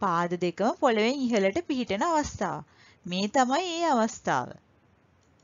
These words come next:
අපි දැන් බලමු දුවේ පුතේ නිවැරදිව ඇවිදිනකොට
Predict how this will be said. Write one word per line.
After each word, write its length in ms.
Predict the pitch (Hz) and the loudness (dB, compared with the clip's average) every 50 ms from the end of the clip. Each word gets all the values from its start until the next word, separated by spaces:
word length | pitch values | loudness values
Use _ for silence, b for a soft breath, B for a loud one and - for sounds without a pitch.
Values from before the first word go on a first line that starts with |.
| _ _ _ _ _ _ _ _ _ _ _ _ _ _ _ _ _ _ _ _ _ _ _ _ _ _ _ _ _ _ _ _ _ _ _ - | _ _ _ _ _ _ _ _ _ _ _ _ _ _ _ _ _ _ _ _ _ _ _ _ _ _ _ _ _ _ _ _ _ _ _ -4
අපි 160 | - - 320 | 0 2 6
දැන් 260 | 339 349 359 359 330 | 8 8 8 8 6
බලමු 360 | 262 240 170 165 180 208 247 247 | 6 6 6 4 2 0 0 0
දුවේ 260 | 247 240 214 180 170 | 0 0 -2 -2 -2
පුතේ 380 | - - 170 - - 196 254 359 | -2 -6 -8 -4 -2 0 0 0
නිවැරදිව 580 | 381 311 240 214 190 196 190 196 190 185 240 233 | 0 0 2 2 4 4 4 2 2 2 2 4
ඇවිදිනකොට 720 | 185 151 139 160 156 156 262 285 277 269 - 254 226 - | 4 2 2 -2 -2 0 0 2 2 2 0 0 2 4